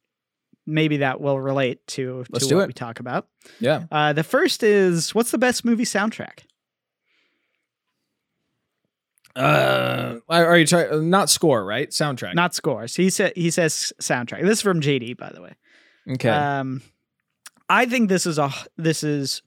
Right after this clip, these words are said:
Speaker 1: a sort of hard one. Although obviously, you know, you gotta give some props to, um, to Pulp Fiction. You gotta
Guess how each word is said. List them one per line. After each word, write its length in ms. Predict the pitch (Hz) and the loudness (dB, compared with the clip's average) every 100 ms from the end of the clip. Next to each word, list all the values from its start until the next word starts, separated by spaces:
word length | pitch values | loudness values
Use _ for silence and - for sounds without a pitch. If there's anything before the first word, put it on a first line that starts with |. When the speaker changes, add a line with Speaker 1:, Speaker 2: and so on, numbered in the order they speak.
| _ _ | _ _
Speaker 1:
a 80 | 151 | -8
sort 320 | - - 233 | -2 2 2
of 120 | 165 - | 2 -2
hard 300 | 143 135 123 | -2 -2 -4
one. 320 | 123 127 147 _ _ _ - | -8 -10 -12 _ _ _ -2
Although 160 | 147 | 0
obviously, 640 | 147 165 175 170 - 165 151 | 2 2 2 0 0 0 2
you 180 | 143 147 | 0 0
know, 100 | 139 | 0
you 140 | 139 | 0
gotta 200 | 143 139 | 0 -2
give 260 | 139 135 127 | -2 -6 -4
some 280 | - 135 131 | -4 -4 -4
props 480 | 147 139 131 - | -4 -6 -6 -12
to, 520 | - 143 143 139 135 139 _ _ _ _ | -12 -10 -8 -8 -8 -12 _ _ _ _
um, 480 | 147 135 131 135 143 _ | -6 -4 -4 -4 -8 _
to 100 | - | -16
Pulp 260 | - 131 - | -6 -6 -2
Fiction. 600 | 208 - - 190 185 175 _ _ _ _ - _ - | -4 -2 0 0 0 -4 _ _ _ _ -20 _ -8
You 160 | 139 | -2
gotta 520 | 139 131 131 127 127 | 0 0 -2 -4 -4